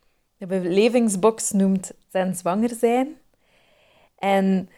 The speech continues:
het staat echt helemaal voor de reis naar het moederschap. Het is ideaal om te gebruiken tijdens de zwangerschap, maar ook na. En het is supermooi om als cadeau te geven.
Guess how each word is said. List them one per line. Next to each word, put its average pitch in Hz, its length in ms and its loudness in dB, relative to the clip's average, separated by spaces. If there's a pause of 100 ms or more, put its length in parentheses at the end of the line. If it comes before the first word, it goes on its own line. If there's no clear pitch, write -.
(140)
het - 180 -10
staat 220 340 0
echt - 360 0
helemaal 208 720 4
voor 196 280 0
de 180 80 2
reis 185 480 2
naar 180 180 -2
het 170 180 -8
moederschap. - 840 -8 (1200)
Het 180 160 -12
is 208 280 -4 (440)
ideaal 220 420 4
om 214 140 0
te 202 100 -6
gebruiken 190 520 0
tijdens 175 320 0
de 165 80 -8
zwangerschap, 170 800 -4 (160)
maar 180 400 -6
ook 180 260 -10
na. 165 420 -8 (580)
En 202 160 -2
het 196 140 -2
is - 320 -6
supermooi 180 800 0
om 175 200 -2
als 170 320 -4
cadeau 170 340 -10
te 220 120 -12
geven. 208 420 -8